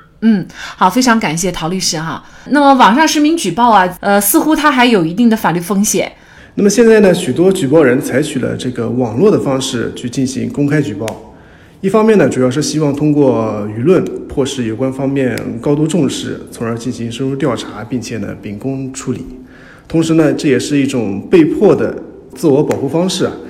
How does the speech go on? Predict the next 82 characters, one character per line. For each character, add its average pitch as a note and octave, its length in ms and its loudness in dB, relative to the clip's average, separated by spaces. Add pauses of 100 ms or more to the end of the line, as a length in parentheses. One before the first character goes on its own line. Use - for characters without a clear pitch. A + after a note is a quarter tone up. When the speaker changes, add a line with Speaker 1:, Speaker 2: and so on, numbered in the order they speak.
(280)
Speaker 2:
举 - 320 -10
报 F3+ 140 6
人 D3 160 6
呢， D#3+ 100 6
希 F3+ 220 -2
望 E3+ 200 2
借 E3 160 2
助 D3+ 240 2
舆 B2+ 140 2
论 F#3+ 160 4
的 E3 60 4
力 E3 160 4
量 A#2+ 240 2
呢， G2 120 -6
来 A2+ 120 -2
避 D#3+ 180 -2
免 A#2 180 -2
自 D3+ 140 -6
己 - 340 -10
日 C3+ 140 -10
后 B2+ 180 -8
被 G#2 520 -4 (100)
报 D3+ 160 4
复。 - 320 -8 (1800)
但 A3+ 120 4
是 A3 100 6
网 D3+ 160 6
上 G3+ 120 4
实 F#3 120 0
名 G3+ 120 4
举 C3+ 120 0
报 C#3+ 140 2
其 D3+ 160 -2
实 E3 100 -2
也 C#3+ 80 4
存 B2 180 -2
在 D3+ 100 -2
着 D3+ 120 0
一 B2 60 2
定 E3 100 0
的 C#3 100 2
这 B2+ 120 0
个 A#2+ 80 -4
法 A#2 140 -6
律 B2 80 -2
风 F#3 160 2
险。 - 220 -2 (720)
举 D3+ 140 0
报 G3+ 140 6
权 C#3+ 180 2
呢， D#3+ 120 4
虽 F3 180 0
然 C#3+ 120 4
是 C#3+ 180 0
国 C3+ 220 0
家 E3+ 160 2
赋 E3 160 -4
予 B2 120 0
公 E3 180 0
民 A2+ 240 0
的 A#2 220 -2
权 A#2 320 -4
利， C3+ 200 0
但 C#3 120 -2
是 A2 560 -4
举 B2+ 120 -8
报 D3 140 0
权 C#3 180 -2
的 C3+ 140 0
行 C3+ 300 -4
使 - 160 -6
呢， F2 180 -10
并 B2 140 -2
不 A#2+ 100 -8
是 B2+ 140 -8
不 C3 120 -8
受 D3+ 160 -2
任 D#3+ 160 0
何 C3+ 120 -2
限 D3 300 0
制 G2+ 120 -6
的。 - 180 -10